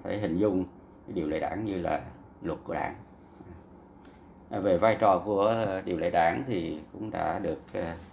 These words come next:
điều lệ đảng quy định. À, à,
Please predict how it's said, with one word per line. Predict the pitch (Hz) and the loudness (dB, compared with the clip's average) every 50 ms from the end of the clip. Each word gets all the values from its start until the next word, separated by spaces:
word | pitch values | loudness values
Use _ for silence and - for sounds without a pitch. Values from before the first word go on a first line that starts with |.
| - - | -16 -12
điều | 92 80 78 | -10 -8 -8
lệ | 82 80 | -8 -8
đảng | 82 - 95 104 113 113 113 - | -8 -8 -8 -8 -8 -8 -6 -4
quy | 107 101 | -4 -2
định. | 95 87 87 85 85 - - - - - - - - - - - - - - - | 0 0 -2 -2 -4 -6 -14 -20 -20 -20 -20 -20 -20 -20 -20 -20 -20 -20 -18 -16
À, | 82 80 85 - - - - - - - - - - - - - - - | -14 -14 -14 -16 -20 -20 -20 -20 -20 -20 -20 -20 -20 -20 -20 -20 -16 -10
à, | 92 | -8